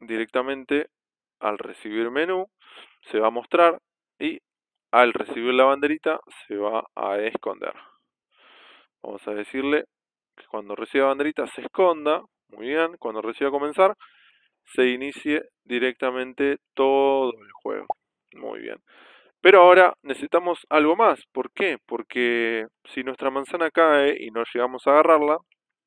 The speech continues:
¿qué puede pasar? Tenemos que tener una condición de perder. Vamos a ver cómo hacer esto. Vamos a ir en el apartado de nuestro objeto manzana y vamos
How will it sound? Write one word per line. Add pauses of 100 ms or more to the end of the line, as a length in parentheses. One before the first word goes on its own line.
(640)
¿qué
puede
pasar? (140)
Tenemos
que
tener
una
condición (720)
de
perder. (440)
Vamos
a
ver
cómo
hacer
esto. (440)
Vamos
a
ir (100)
en
el
apartado
de (640)
nuestro
objeto
manzana (580)
y (140)
vamos